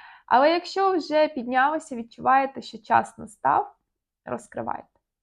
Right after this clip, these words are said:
Повністю, легко розкривайте. Ви це однозначно зможете. Буду з вами прощатися, ваша Юлія.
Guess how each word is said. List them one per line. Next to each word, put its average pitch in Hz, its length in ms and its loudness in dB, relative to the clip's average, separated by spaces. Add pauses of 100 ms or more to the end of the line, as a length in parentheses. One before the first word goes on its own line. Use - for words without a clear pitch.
(160)
Повністю, 320 720 0
легко 247 640 -4
розкривайте. 214 640 -16 (120)
Ви 226 380 0
це 311 300 -12
однозначно 214 840 -8 (120)
зможете. - 600 -16 (1080)
Буду 294 380 4
з 226 60 -6
вами 240 300 6
прощатися, 330 920 0
ваша 240 800 0
Юлія. 330 600 -4